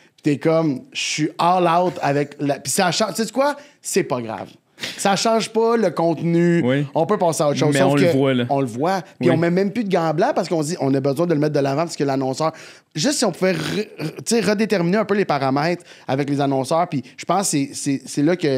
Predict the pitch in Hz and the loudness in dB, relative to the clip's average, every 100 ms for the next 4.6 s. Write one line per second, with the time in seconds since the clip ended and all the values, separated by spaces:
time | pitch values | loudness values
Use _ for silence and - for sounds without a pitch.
0 | 120 127 123 147 147 139 139 127 151 151 | 0 -2 -2 0 0 0 -2 0 -2 -2
1 | - 127 131 127 135 147 156 139 135 170 | -4 -2 -2 -2 -2 0 0 0 0 0
2 | 180 143 151 135 131 175 170 - 123 117 | -2 -2 -2 -2 -2 -2 -4 -4 -4 -4
3 | 147 156 156 127 127 113 117 123 123 143 | -4 -2 -4 -4 -4 -4 -4 -4 -4 -2
4 | 170 165 190 202 151 180 | -2 0 -2 0 -2 -2